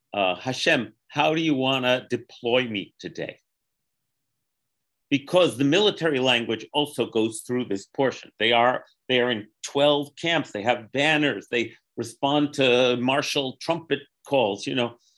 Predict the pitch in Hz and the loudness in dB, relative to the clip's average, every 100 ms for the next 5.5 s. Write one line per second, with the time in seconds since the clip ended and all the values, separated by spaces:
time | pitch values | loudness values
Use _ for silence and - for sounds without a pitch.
0 | _ _ _ 127 113 113 _ _ _ _ | _ _ _ -2 -2 -4 _ _ _ _
1 | - 147 123 - _ 127 143 - 185 160 | -4 0 0 -4 _ 0 0 0 0 0
2 | - 240 143 - _ _ _ _ _ _ | 0 0 0 -6 _ _ _ _ _ _
3 | _ _ _ - 131 113 - 143 160 185 | _ _ _ -2 0 0 -2 4 6 6
4 | 170 160 147 139 143 143 143 120 120 143 | 2 -2 -2 0 -2 -2 -6 -6 -6 -2
5 | 143 143 113 107 | -2 0 -2 -2